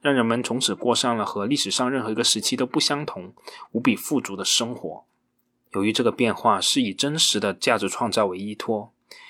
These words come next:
因此从工业革命开始至今，几百年的时间过去了，我们也丝毫没有看到这个循环周期结束的迹象。相反，全世界的人均G D P仍然在年复一年的提高。但是，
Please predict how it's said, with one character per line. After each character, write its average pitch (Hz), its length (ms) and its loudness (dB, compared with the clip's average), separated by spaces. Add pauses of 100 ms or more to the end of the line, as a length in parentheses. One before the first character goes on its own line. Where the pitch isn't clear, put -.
(200)
因 131 140 -2
此 110 140 -2
从 107 180 -2
工 151 180 0
业 175 120 4
革 107 180 -2
命 120 160 -2
开 - 220 -4
始 - 160 0
至 - 180 -4
今， 120 320 -6 (500)
几 - 120 -2
百 95 160 2
年 90 160 -6
的 95 60 -2
时 - 160 -2
间 95 180 -4
过 98 180 -6
去 - 200 -6
了， 78 200 -14 (520)
我 107 60 -6
们 123 100 2
也 156 80 4
丝 - 240 2
毫 107 180 4
没 123 120 2
有 95 100 2
看 123 200 -4
到 110 120 0
这 127 120 -4
个 120 80 2
循 104 240 -4
环 104 200 -6
周 127 120 -2
期 - 140 -2
结 92 240 -4
束 - 160 -4
的 98 80 -4
迹 - 200 -4
象。 - 340 -2 (640)
相 110 240 -2
反， - 280 -6 (460)
全 110 180 0
世 190 180 4
界 180 140 4
的 147 80 6
人 107 180 2
均 135 180 -2
G 131 120 2
D 131 120 2
P 127 180 -2
仍 107 180 -4
然 107 160 -2
在 123 180 -2
年 98 240 -4
复 - 160 -4
一 127 120 -2
年 92 180 -4
的 92 60 -10
提 - 200 -10
高。 - 380 -8 (760)
但 107 140 -4
是， 90 380 -2